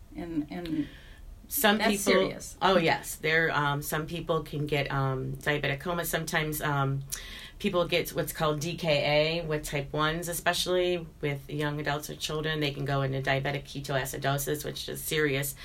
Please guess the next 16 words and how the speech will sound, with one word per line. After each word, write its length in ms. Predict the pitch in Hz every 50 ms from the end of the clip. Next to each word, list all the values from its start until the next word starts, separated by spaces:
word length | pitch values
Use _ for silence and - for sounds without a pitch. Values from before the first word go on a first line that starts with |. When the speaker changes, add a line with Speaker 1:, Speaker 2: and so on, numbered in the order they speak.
| - - - - - - -
Speaker 2:
condition, 640 | - 170 156 151 151 156 151 151 - 160 147 147 147
and 320 | 151 - 143 143 139 139
they 140 | 135 135 135
need 160 | 135 135 135
to 100 | 135 147
be 380 | 143 139 131 135 131 139 139 135 - -
hospitalized, 680 | - 151 147 143 - 147 143 139 139 131 127 135 135 -
get 100 | - 131
I 140 | 131 131 131
V 140 | 131 139 139
fluids, 600 | 135 135 135 135 131 131 131 127 135 139 - - - - - - - - - - - - - - - - - - -
and 160 | 156 156 160
get, 340 | - 156 147 147 147 - -
um, 320 | 139 135 135 135 131 131 135
immediate 400 | 139 139 143 139 139 135 135 -
treatment. 440 | - - 143 135 127 127 - -